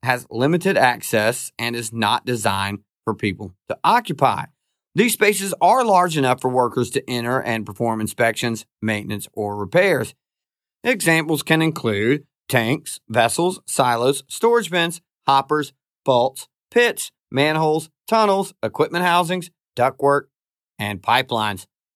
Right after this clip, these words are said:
Let's talk history. Aqueducts are artificially constructed channels designed to carry water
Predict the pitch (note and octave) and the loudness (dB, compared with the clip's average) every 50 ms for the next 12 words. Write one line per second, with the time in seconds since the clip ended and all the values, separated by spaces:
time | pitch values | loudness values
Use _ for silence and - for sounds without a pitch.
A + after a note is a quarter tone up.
0 | _ _ _ - A3 - - A#3 G3 D#3 - - D#3+ E3 E3 D#3+ - - C3+ C3 | _ _ _ -4 -4 0 2 2 2 2 2 2 0 0 0 0 -2 -2 -2 -2
1 | B2 A2+ - _ _ _ _ _ _ _ _ _ _ _ _ _ _ _ A3 C#4 | -4 -6 -8 _ _ _ _ _ _ _ _ _ _ _ _ _ _ _ 0 0
2 | D#4 D4+ - B3+ F#3+ D3+ B2+ B2+ - - - - - _ D#3 D3 C#3+ C#3+ - - | 2 2 2 2 2 2 2 0 -4 -6 -12 -16 -4 _ 2 4 4 2 2 2
3 | D#3 F3 A3 B3 A#3 - G3+ F#3+ G3 - G3 F3+ E3+ E3 - D3 C3 - - D3+ | 2 2 4 2 0 0 -2 -2 0 0 0 0 0 0 -2 -4 -4 -2 0 0
4 | C#3 C3 - C#3+ C3+ C3 - E3+ E3 E3+ E3+ D3+ C3+ C3 C3+ B2+ C3 C3 C#3 C3 | 0 0 0 -6 -6 -4 -2 -2 -2 0 0 0 -2 -2 -4 -6 -2 0 0 0
5 | A2+ B2 C#3+ C#3+ D#3+ F#3 F#3+ F3+ F3 - - E3+ D#3 D#3 D#3 C#3+ B2+ C3 B2+ A#2+ | 2 0 0 0 0 0 -2 -4 -6 -4 0 0 2 2 0 -2 -4 -4 -4 -2
6 | C3 D3 C#3 | -4 -4 -4